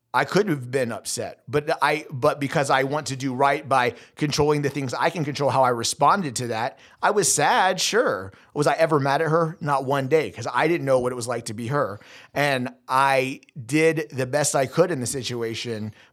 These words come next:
by going to visit. I, I even came home that night. I didn't even spend the night. I did what she wanted me to do at that point, b-, because I would have regretted, like I said, regret.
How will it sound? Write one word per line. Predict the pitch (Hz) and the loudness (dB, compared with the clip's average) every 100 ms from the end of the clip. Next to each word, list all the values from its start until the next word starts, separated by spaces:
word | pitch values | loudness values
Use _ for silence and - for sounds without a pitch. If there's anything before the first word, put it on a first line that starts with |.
| - | -2
by | 131 | 0
going | 139 143 131 | 2 2 0
to | 123 | -4
visit. | 120 139 117 110 - | -2 -2 -2 -8 -4
I, | 113 127 | 0 2
I | 135 | 2
even | 156 139 | 0 0
came | 143 127 | -2 0
home | 139 123 | 0 -2
that | 113 | -4
night. | 113 | -4
I | |
didn't | 107 127 | -2 -4
even | 120 | -4
spend | 104 135 123 | -6 -6 -6
the | |
night. | 107 101 | -6 -4
I | 107 | -4
did | 123 127 | -4 -6
what | 120 139 | -6 -4
she | 143 | -4
wanted | 127 120 | -2 -2
me | 113 110 | -2 -4
to | 110 | -6
do | 123 | -6
at | 113 | -6
that | 107 117 | -4 -4
point, | 117 104 95 - | -4 -10 -10 -12
b-, | 139 | -12
because | 139 123 147 147 135 117 - - - | -8 -8 -8 -4 -2 -2 -8 -20 -2
I | 131 151 | 2 4
would | 156 | 2
have | 147 135 | 0 -2
regretted, | 123 110 147 135 127 | -4 2 2 2 0
like | 135 | 2
I | |
said, | 127 147 110 110 | 2 0 -2 -2
regret. | 113 104 139 131 107 | -4 -2 2 2 0